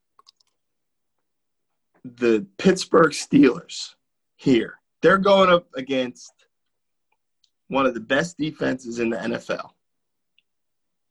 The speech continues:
They're going against an offense that's red hot. But I feel like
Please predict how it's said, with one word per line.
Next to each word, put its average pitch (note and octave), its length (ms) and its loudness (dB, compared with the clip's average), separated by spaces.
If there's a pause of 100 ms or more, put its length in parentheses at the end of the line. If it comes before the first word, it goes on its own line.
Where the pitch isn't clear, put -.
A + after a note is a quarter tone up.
(300)
They're B2 160 2
going A#2+ 300 4
against A2+ 340 -4
an A2 100 -8
offense B2 480 -4
that's G#2+ 220 -12
red A#2 180 4
hot. - 320 -2 (3000)
But - 180 -2
I D3 160 2
feel E3+ 360 0
like A#2+ 340 -4